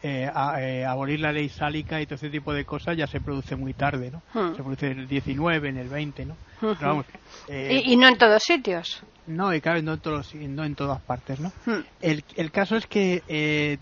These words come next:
Speaker 1: Tutmo-, eh, Hatshepsut, eh, consigue de alguna manera, porque este era muy pequeñito, el hijo, eh,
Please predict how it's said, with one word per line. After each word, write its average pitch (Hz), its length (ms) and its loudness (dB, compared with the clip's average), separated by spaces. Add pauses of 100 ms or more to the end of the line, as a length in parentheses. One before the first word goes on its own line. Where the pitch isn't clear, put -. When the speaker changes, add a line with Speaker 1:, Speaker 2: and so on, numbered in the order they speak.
(120)
Speaker 1:
Tutmo-, 147 380 -6
eh, 143 360 0
Hatshepsut, 151 540 -2 (140)
eh, 143 480 -2
consigue 180 920 2
de 147 60 0
alguna 151 320 -2
manera, 170 380 0
porque 147 220 -8
este 160 240 -4
era 156 100 2
muy 147 160 -4
pequeñito, 143 640 -6
el 135 160 -4
hijo, 143 320 -4
eh, 131 320 -2